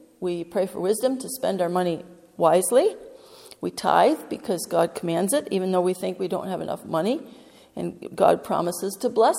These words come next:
that. We, it's an act of faith. Tithing is an act of faith. And then from there, we release our anxieties to the Lord. And we trust him to take care of us. And we can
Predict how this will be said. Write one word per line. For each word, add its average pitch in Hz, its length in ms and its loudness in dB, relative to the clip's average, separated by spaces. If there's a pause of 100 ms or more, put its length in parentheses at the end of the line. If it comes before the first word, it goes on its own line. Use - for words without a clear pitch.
that. - 400 2
We, - 140 -10
it's - 320 -6
an 165 100 -2
act 254 320 2
of 185 100 -2
faith. 156 440 4
Tithing 208 420 0
is 185 140 -4
an 180 80 -2
act 175 280 0
of 170 160 -8
faith. - 420 -2 (580)
And 190 160 0
then 214 180 6
from 196 240 -2
there, 214 480 2 (140)
we 185 120 -6
release 190 540 0
our 170 140 0
anxieties 170 800 0
to 175 100 -4
the 160 140 2
Lord. 151 400 2 (680)
And - 80 -6
we 175 120 -2
trust 262 400 0
him - 240 -6
to - 120 -14
take - 320 -6
care 165 260 0
of 135 100 -4
us. - 340 -6 (1300)
And 170 380 0
we 196 140 0
can 196 180 -4